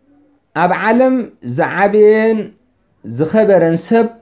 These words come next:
ዋጉ ሓንቲ ሳዕሳዒት እያ ነይራ። ንሱ ድማ ቅዱስ ዮሃንስ መጥምቅ እዩ።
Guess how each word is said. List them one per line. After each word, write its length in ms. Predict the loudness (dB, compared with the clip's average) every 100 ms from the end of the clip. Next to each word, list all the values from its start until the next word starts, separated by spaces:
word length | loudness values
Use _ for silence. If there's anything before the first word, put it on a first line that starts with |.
| _ _ -4
ዋጉ 300 | 0 0 0 -2
ሓንቲ 280 | -2 -2 -2 -2
ሳዕሳዒት 560 | -4 -6 -6 -4 -4
እያ 120 | -2 -4
ነይራ። 200 | -4 -6 -10 _ _ _ _ _ _ _ _ _ _ _ _
ንሱ 180 | -8 -4 -2
ድማ 200 | -2 0 0 -2 -8 _ _ _ _
ቅዱስ 340 | -8 -2 -2 0
ዮሃንስ 440 | 0 0 0 -2 -2
መጥምቅ 400 | -4 -2 -6
እዩ። 120 | -6